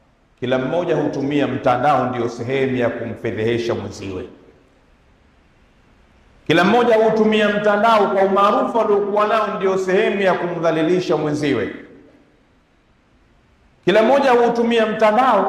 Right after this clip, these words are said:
kwa sababu yeye kauli yake ikisemwa ina nguvu katika jamii, kwa sababu yeye kauli yake akisema ina thamani kwa watu wengi wanaofuatilia mitandao, huona kwamba hii ndio nafasi anayeweza kuitumia na yeye kumwangusha mwenziwe kwa yale anayoyajua katika madhambi yake.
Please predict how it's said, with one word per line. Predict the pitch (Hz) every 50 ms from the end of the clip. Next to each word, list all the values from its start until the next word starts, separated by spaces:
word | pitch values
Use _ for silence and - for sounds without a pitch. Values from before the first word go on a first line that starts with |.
| 196 190 - -
kwa | 175 165
sababu | - 202 196 214 202 185 202
yeye | 220 247 269 277 254 233 -
kauli | - 220 214 208 214 214
yake | 233 247 240 233 220 - 208 202 190
ikisemwa | - - 202 - - 233 233 226 214 202 196
ina | 190 190 185 180 185
nguvu | 185 220 247 233 196 202 190
katika | 196 180 180 - - 190
jamii, | 185 185 175 180 185 160 110 - - - - - - - - - - _ _ _ _ _ _ _ _ _
kwa | - 139
sababu | - 196 202 196 196 240
yeye | 254 262 254
kauli | 254 240 233 226 226 233
yake | 254 262 247 220 226 220
akisema | 208 - - 208 - - 233 240 233 220
ina | 208 208 208 202 196
thamani | 202 208 202 226 240 254 262 254 240 240 226
kwa | - 220 214
watu | 208 196 - 190 185 185
wengi | 214 247 262 247 220 226
wanaofuatilia | 214 202 190 - 196 180 - 185 190 202 208 208 190
mitandao, | 190 185 180 185 185 180 185 196 185 165 139 143 - - - - - - - - - _
huona | 123 143 175 175 170 156
kwamba | 165 160 131 151
hii | 156 175 180 170
ndio | 151 147 156 147 139
nafasi | 135 131 127 - 214 226 220 190 - 185
anayeweza | 165 156 156 165 175 180 175 151 160 151
kuitumia | 147 151 147 135 - 139 139 151 180 165 139 131 139 135 - - - - - - - - 104
na | 117 127
yeye | 143 156 - 151 135
kumwangusha | - - 135 127 127 127 123 120 117 - 120 131 160 156 156 - - 160 151 135
mwenziwe | 120 120 117 113 107 101 113 143 151 151 151 147 147
kwa | 147 151 151 127 110
yale | 117 127 143 147 143 131
anayoyajua | 120 117 120 113 110 110 104 107 135 147 131 -
katika | - 107 101 - - 104
madhambi | 101 98 95 95 95 92 92 95
yake. | 92 87 87 -